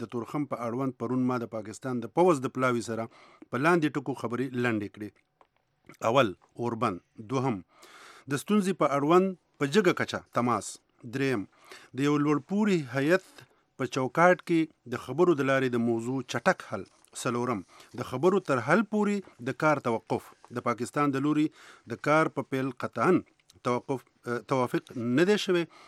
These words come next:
او په همدې اړوند همدا اوس ما د پاکستان پوځ مشر ته، مشرتابه ته یو پیغام واستو چې په لاندې ډول دی. نه یوازې دا چې د توقع خلاف تاسې کار نه دی درولی، تر څو د خبرو د لارې حل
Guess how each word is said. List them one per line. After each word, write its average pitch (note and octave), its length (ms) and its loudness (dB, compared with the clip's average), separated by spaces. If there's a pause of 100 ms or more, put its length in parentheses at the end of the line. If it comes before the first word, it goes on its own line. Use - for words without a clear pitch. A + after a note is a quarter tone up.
(160)
او A#2+ 100 2
په C3 200 -4
همدې B2+ 280 0 (120)
اړوند E3+ 280 6 (280)
همدا C3 280 2
اوس F#3 340 0
ما D3 220 4
د C3 200 -4
پاکستان A#2+ 440 -4
پوځ C3+ 300 -2
مشر C3 380 -2
ته، D#3+ 60 2 (280)
مشرتابه C3 600 2
ته A2 160 2 (300)
یو B2 120 -2
پیغام C#3+ 420 2
واستو F3+ 360 2 (640)
چې - 120 -12
په B2+ 80 2
لاندې C3 400 2
ډول G2+ 260 -4
دی. F#2+ 100 -16 (800)
نه C3+ 180 6
یوازې F#3+ 440 8
دا F3 80 6 (380)
چې - 160 -6
د C#3+ 160 0
توقع C3+ 340 2
خلاف E3+ 400 2
تاسې D3 260 -2 (120)
کار C#3 240 4
نه B2+ 120 2
دی F3+ 200 8
درولی، E3 380 2 (200)
تر C3 220 0
څو F3+ 120 6 (360)
د C3+ 160 -4
خبرو F3+ 260 4
د D3 180 0
لارې D#3 200 2 (500)
حل G3 240 4